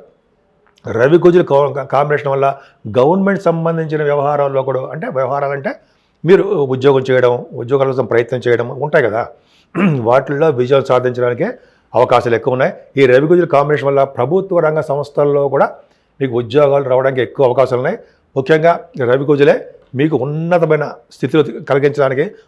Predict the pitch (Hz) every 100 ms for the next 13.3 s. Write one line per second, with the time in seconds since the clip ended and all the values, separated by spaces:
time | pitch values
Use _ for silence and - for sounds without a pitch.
0 | _ 120 165 180 175 170 156 120 139 143
1 | 143 135 170 156 143 165 170 165 156 117
2 | 139 139 139 135 135 135 _ _ _ _
3 | _ - 120 151 156 170 170 160 160 160
4 | 156 160 151 127 160 151 151 147 147 143
5 | 131 135 131 123 127 127 127 - _ _
6 | - 113 151 175 135 139 170 160 151 147
7 | 139 151 143 127 147 147 135 113 139 151
8 | 147 139 131 131 131 127 127 131 131 _
9 | _ _ _ 110 127 147 143 139 127 131
10 | 127 123 127 - _ _ 127 151 151 151
11 | 151 170 151 143 135 131 127 131 143 139
12 | 110 160 170 170 160 151 170 208 196 165
13 | 117 113